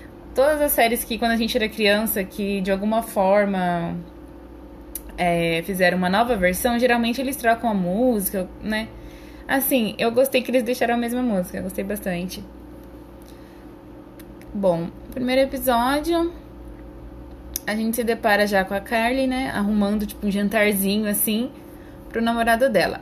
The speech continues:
o Boo. É Boo, acho que é assim o nome dele, Boo, Bi-, não é Bill, é Boo, Boo, uma coisa assim. O que acontece?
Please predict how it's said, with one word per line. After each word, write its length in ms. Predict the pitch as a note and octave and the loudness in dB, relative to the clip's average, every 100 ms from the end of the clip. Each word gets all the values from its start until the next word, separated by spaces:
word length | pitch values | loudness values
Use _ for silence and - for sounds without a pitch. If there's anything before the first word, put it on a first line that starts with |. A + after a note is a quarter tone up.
| - | -6
o 80 | F#3+ | -4
Boo. 440 | F#3 F#3+ F3+ E3+ - - - - - - - - - - - | 0 0 0 -2 -8 -14 -14 -16 -16 -16 -16 -18 -18 -16 -2
É 120 | G3+ | 2
Boo, 340 | G3 F#3 F3+ E3+ | 2 2 4 4
acho 240 | E3 - | 2 -2
que 80 | F#3 | 2
é 60 | F#3 | 2
assim 260 | - F3+ | 2 -2
o 20 | |
nome 200 | E3+ E3 | -2 -2
dele, 180 | E3 D#3+ | -2 -4
Boo, 300 | E3+ E3 D#3+ | -4 -2 -2
Bi-, 320 | E3 E3 E3+ - - - - | -2 -2 -4 -6 -14 -10 -4
não 140 | F#3+ | 0
é 80 | G#3 | 2
Bill, 220 | F#3 F3 | 2 2
é 80 | E3+ | 2
Boo, 480 | E3+ E3+ E3 D#3+ D#3 - - | 2 4 6 4 0 -6 -4
Boo, 120 | E3+ | -2
uma 180 | E3+ B3 | 0 2
coisa 220 | C#4+ D4 | 4 4
assim. 280 | D4 G#3 D3 - - - - - - - - - - - - - | 4 2 -2 -8 -12 -12 -10 -10 -10 -12 -14 -16 -16 -14 -12 -4
O 60 | |
que 80 | B3+ | 0
acontece? 640 | B3 B3 A#3+ E3+ - - | 2 0 0 0 -2 -8